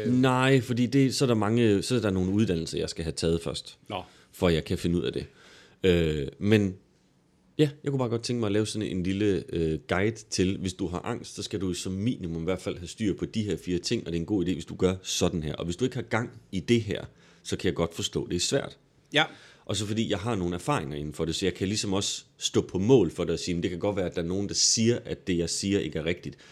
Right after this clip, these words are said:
Speaker 2: Men jeg har prøvet det, jeg har gjort det, og det har hjulpet." Altså, sådan, du kan ikke
Speaker 1: Ja.
Speaker 2: rigtig argumentere mod erfaring.
Speaker 1: Nej, du, det kan du jo ikke nogen, der kan sige til dig, at det ikke virker,
Speaker 2: Nej.
Speaker 1: når du ved, det virker.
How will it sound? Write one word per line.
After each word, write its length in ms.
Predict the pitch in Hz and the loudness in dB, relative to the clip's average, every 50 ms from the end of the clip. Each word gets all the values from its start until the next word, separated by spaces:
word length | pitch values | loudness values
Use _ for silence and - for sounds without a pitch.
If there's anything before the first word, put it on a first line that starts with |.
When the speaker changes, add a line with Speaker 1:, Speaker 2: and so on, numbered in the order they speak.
| - - - - | -20 -16 -8 -4
Speaker 2:
Men 160 | 90 90 82 | -2 -2 0
jeg 180 | 85 87 98 | -2 -2 -2
har 180 | 95 - 87 - - | -4 -6 -8 -8 -10
prøvet 600 | - - - 95 95 98 117 139 143 143 131 104 | -12 -2 2 6 6 6 8 6 6 4 2 0
det, 100 | 87 78 - - - - - | -4 -6 -8 -12 -20 -10 -4
jeg 120 | - 95 85 | -2 0 0
har 140 | 76 - 78 71 - | -2 -4 -10 -10 -4
gjort 460 | - 95 127 139 95 69 - - - | 0 4 4 4 4 2 -2 -6 -6
det, 120 | 87 80 - - - _ - | -6 -6 -6 -8 -20 _ -8
og 140 | 95 90 - | -6 -6 -4
det 80 | 85 | -6
har 100 | 76 80 | -6 -6
hjulpet." 380 | 78 76 80 73 71 71 - - - - | -6 -4 -4 -4 -4 -6 -8 -12 -14 -10
Altså, 140 | - - - | -6 -6 -4
sådan, 180 | 110 95 87 - | -4 -4 -6 -6
du 80 | 113 | -6
kan 100 | - 131 | -4 -2
ikke 100 | 127 - | -2 0
Speaker 1:
Ja. 60 | - 107 | 0 0
Speaker 2:
rigtig 140 | 92 120 | 0 0
argumentere 560 | 98 98 87 98 92 90 87 - - 139 104 82 | 0 0 0 0 -2 -2 0 2 2 2 2 2
mod 160 | 80 85 - | 0 -2 -4
erfaring. 420 | - - - - - - - - - _ _ _ _ - - - - | -6 -6 -6 -6 -6 -8 -10 -14 -16 _ _ _ _ -20 -20 -16 -10
Speaker 1:
Nej, 480 | - 117 117 113 113 110 107 101 92 85 - - - | -4 0 2 4 6 6 4 4 2 0 -6 -10 -8
du, 120 | 127 120 107 120 - | -6 -6 -6 -6 -4
det 80 | 110 117 | 0 4
kan 120 | 143 151 | 4 4
du 200 | 113 98 98 107 104 | 4 2 0 2 4
jo 60 | 107 | 4
ikke 180 | 123 165 180 175 | 6 6 6 6
nogen, 140 | 160 139 | 4 2
der 60 | 120 - | 2 0
kan 100 | 104 98 | -4 -6
sige 180 | - - 127 | -6 -6 -6
til 160 | 117 - 117 | -4 -2 0
dig, 120 | 117 107 98 | 0 0 -2
at 120 | 101 98 - - | -4 -8 -8 -6
det 60 | 101 | -6
ikke 120 | 104 101 95 | -6 -4 -4
virker, 260 | 107 101 101 101 101 98 - _ - | -4 -4 -4 -4 -6 -10 -12 _ -2
Speaker 2:
Nej. 160 | 95 92 90 | 2 2 2
Speaker 1:
når 60 | 87 | 2
du 80 | 101 101 | 2 0
ved, 180 | 95 107 113 | -4 -4 -4
det 120 | 104 101 87 | -6 -8 -8
virker. 220 | 95 95 104 | -6 -6 -6